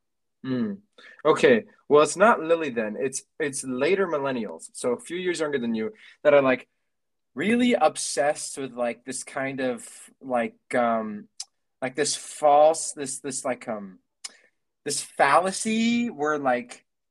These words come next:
capitalism, like, is gonna, like, like, like, they can really pull up their bootstraps, you know what I mean, by, like, basic things that people used to do back in the day, like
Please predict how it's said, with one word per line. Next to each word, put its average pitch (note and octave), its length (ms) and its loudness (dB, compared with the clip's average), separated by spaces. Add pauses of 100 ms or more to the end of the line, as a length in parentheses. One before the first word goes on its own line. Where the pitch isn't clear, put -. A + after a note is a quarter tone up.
capitalism, D3+ 1040 -2 (220)
like, C3 200 -4
is B2+ 120 -6
gonna, B2 260 -2
like, A2+ 200 -6 (200)
like, A2+ 300 -8 (1200)
like, E3 140 2
they G#3+ 100 4
can G#3+ 140 -2
really G3 160 -4
pull F3 300 -10
up - 140 -10
their D#3+ 120 -4
bootstraps, D#3 640 -4
you F3 60 -12
know D#3 60 -8
what D3+ 40 -8
I - 20 -8
mean, D3+ 100 -8
by, C3+ 60 2
like, C3 220 -2
basic C#3+ 340 -6
things - 200 -16
that C#3+ 80 -8
people C3 180 -6
used C3+ 220 -2
to B2+ 60 -8
do B2+ 180 0
back B2 240 -2
in B2 80 -6
the A2+ 80 -6
day, A2 260 -6
like A2 200 -6